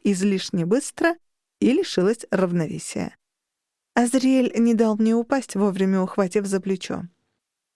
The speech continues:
Чем крепче мышцы спины, тем легче сохранять равновесие. «Значит, назад к Кассиану. Завтра. А сегодня поупражняйся с поднятием крыльев, расправляй и складывай их.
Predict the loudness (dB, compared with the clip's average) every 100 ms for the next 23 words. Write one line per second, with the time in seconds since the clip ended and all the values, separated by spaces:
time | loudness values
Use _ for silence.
0 | _ -2 0 2 2 -2 -2 -4 -2 0
1 | -2 -6 -10 -4 -2 -2 -4 _ _ 0
2 | 2 2 0 -2 -6 -6 -6 -4 -2 -4
3 | -4 -2 -2 -2 -6 -8 -8 -8 -12 _
4 | _ _ _ _ _ _ _ _ _ _
5 | _ -2 2 4 2 0 -4 -6 -8 -10
6 | -12 -4 2 2 2 0 -2 -6 -2 0
7 | 0 0 0 2 0 -2 -6 _ _ _
8 | _ _ _ -2 0 2 0 -4 -14 -14
9 | -16 _ _ _ _ 0 0 0 0 2
10 | 0 0 0 0 -2 -2 0 0 0 -6
11 | -2 -2 0 0 0 -2 -2 -4 -6 -4
12 | -8 -6 -2 -2 -2 -4 -2 0 -2 -4
13 | -8 -2 -2 -2 -6 -6 -6 -10